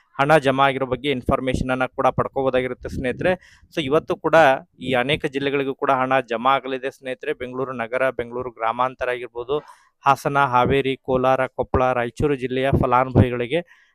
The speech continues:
ಆಹಾರ ಇಲಾಖೆಯ ಜುಲೈ ಮತ್ತು ಆಗಸ್ಟ್ ತಿಂಗಳ ಹಣ ಇವತ್ತು ಕೂಡ ಜಮಾ ಆಗುವಂತಹ ಸಾಧ್ಯತೆಗಳಿದಾವೆ ಸ್ನೇಹಿತರೆ. So ಒಟ್ಟಾರೆಯಾಗಿ ಈ ಅಕ್ಟೋಬರ್ ಹದಿನೈದನೇ ತಾರೀಕಿನ ಒಳಗಾಗಿ ಹಂತ ಹಂತವಾಗಿ ಜುಲೈ ಮತ್ತು ಆಗಸ್ಟ್ ತಿಂಗಳ ಹಣವನ್ನ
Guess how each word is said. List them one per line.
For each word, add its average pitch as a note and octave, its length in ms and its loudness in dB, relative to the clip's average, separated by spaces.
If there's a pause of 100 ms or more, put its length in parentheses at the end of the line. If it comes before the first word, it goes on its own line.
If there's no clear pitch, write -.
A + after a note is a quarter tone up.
(100)
ಆಹಾರ D#3 240 6
ಇಲಾಖೆಯ D3 640 2
ಜುಲೈ C#3 320 2
ಮತ್ತು D3 260 -2
ಆಗಸ್ಟ್ B2+ 380 -4
ತಿಂಗಳ C3 220 -2
ಹಣ B2+ 200 0
ಇವತ್ತು B2+ 480 -4
ಕೂಡ B2+ 160 0
ಜಮಾ A#2+ 340 -2
ಆಗುವಂತಹ B2 320 -4
ಸಾಧ್ಯತೆಗಳಿದಾವೆ B2 680 -2
ಸ್ನೇಹಿತರೆ. B2+ 340 -8
So D#3 140 -4
ಒಟ್ಟಾರೆಯಾಗಿ C#3+ 640 2 (420)
ಈ C#3 60 2
ಅಕ್ಟೋಬರ್ D#3+ 420 2
ಹದಿನೈದನೇ C#3+ 540 0
ತಾರೀಕಿನ C3 440 -2
ಒಳಗಾಗಿ B2 580 0
ಹಂತ B2+ 240 -4
ಹಂತವಾಗಿ C3 520 -2
ಜುಲೈ C3 300 -2
ಮತ್ತು C3 260 -6
ಆಗಸ್ಟ್ B2 300 -8
ತಿಂಗಳ B2+ 220 -4
ಹಣವನ್ನ B2 460 -4